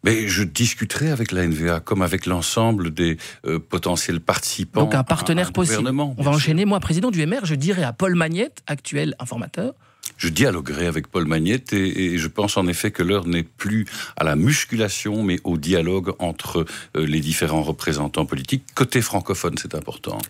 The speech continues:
Speaker 2: Et pourtant, le P S vous a reproché d'avoir savonné la planche, hein. Rudy Demotte s'exprimait ce week-end en disant : « Le M R n'a pas été très constructif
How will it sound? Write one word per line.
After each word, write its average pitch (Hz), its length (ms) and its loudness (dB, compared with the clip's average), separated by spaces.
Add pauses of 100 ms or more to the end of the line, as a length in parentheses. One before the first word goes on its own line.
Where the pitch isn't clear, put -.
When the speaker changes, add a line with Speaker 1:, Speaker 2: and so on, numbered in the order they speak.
Speaker 2:
Et 156 80 8
pourtant, 139 380 2
le 160 120 4
P 135 100 0
S 147 100 0
vous 127 100 -2
a 117 40 0
reproché - 320 -2
d'avoir 127 220 0
savonné 131 320 2
la 165 100 2
planche, 220 360 0
hein. 143 360 0
Rudy 123 200 2
Demotte 127 260 2
s'exprimait 123 360 -2
ce - 120 -4
week-end 180 240 0
en 131 60 2
disant : « 123 220 2
Le 127 80 4
M 127 100 4
R 151 80 4
n'a 120 120 2
pas 139 120 0
été 135 200 -2
très 147 200 -2
constructif 185 680 0